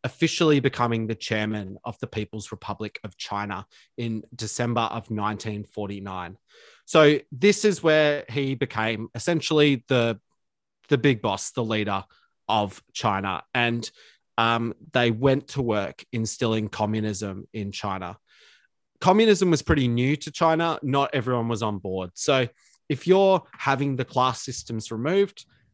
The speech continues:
people that don't have any status at this stage, they're probably stoked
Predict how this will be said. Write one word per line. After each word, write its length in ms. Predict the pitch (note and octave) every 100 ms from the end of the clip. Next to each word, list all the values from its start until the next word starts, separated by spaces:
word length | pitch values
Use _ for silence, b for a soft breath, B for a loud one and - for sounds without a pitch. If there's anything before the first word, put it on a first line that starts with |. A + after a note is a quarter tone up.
| _ -
people 300 | F#3 F#3+ D#3
that 200 | B2+ - _ _ -
don't 260 | - A2+ C3+
have 220 | - D3+
any 200 | D#3+ D#3+
status 460 | C#3+ - C#3+ D#3 -
at 100 | -
this 120 | C#3+
stage, 380 | - C#3 D3 -
they're 120 | A#2+
probably 420 | A2+ C3 C3 C3+
stoked 640 | B2 - - G#2+ - -